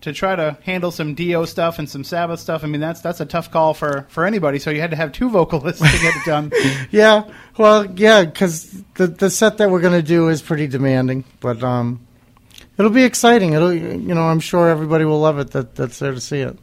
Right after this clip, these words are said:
Speaker 1: And, uh, that's the thing that when I've been talking about this show with people, that's what seems to be generating the biggest buzz, is, is this almost like mini Dio reunion.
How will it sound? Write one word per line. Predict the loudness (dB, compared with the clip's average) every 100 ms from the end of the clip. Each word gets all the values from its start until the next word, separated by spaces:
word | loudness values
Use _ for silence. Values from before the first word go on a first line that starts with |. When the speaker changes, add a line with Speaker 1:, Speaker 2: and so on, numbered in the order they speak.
| _ _ _ -14 -8
Speaker 1:
And, | -4
uh, | -2 -2
that's | -2 -4 -4
the | -8
thing | -6 -4
that | -4 -4
when | -4
I've | -4
been | -4 -6 -6
talking | -4 -2 -2 -2
about | -2 -4
this | -6
show | -4 -2
with | -2
people, | -4 -10 -6
that's | -6 -6
what | -8 -8
seems | -8 -8
to | -8
be | -6
generating | -6 -4 -4 -4
the | -6
biggest | -8 -12 -10
buzz, | -6 -4 -6 -10 _ _ -20 _ -10
is, | -10 -10
is | -12 -12 -12
this | -12 -12 -18 _ _ -14
almost | -10 -10 -10
like | -10 -8
mini | -6 -6
Dio | -8 -6 -6
reunion. | -6 -8 -8 -10 -14